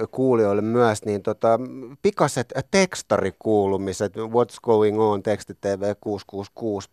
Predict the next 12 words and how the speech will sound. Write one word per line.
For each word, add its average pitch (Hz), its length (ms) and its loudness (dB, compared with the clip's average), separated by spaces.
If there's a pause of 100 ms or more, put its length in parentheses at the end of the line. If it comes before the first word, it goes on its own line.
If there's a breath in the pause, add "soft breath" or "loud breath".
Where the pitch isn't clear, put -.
pajalla 95 440 -4 (100)
parhaillaan. 104 840 -2 (180 loud breath)
Mä 139 80 4
en 147 80 4
oo 147 40 6
itse 143 120 0
asiassa 131 120 -2
kartalla, 123 400 4
mä 113 140 -4
en 117 140 0
oo 113 120 -2 (300 loud breath)
tehnyt 117 300 -2